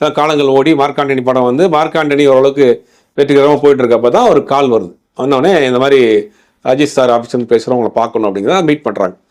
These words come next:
அப்புறம் தான் தெரியுது அஜித்தினுடைய தீவிரமான ரசிகர் அப்படிங்கிற பல கதைகள், இவர் அங்க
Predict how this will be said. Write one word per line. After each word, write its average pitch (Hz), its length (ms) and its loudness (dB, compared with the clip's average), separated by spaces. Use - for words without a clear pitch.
அப்புறம் 165 320 -2
தான் 180 320 0
தெரியுது 151 320 2
அஜித்தினுடைய 143 640 0
தீவிரமான 131 480 0
ரசிகர் 123 480 -2
அப்படிங்கிற 135 360 0
பல 123 240 -2
கதைகள், 131 360 2
இவர் 127 220 2
அங்க 123 220 0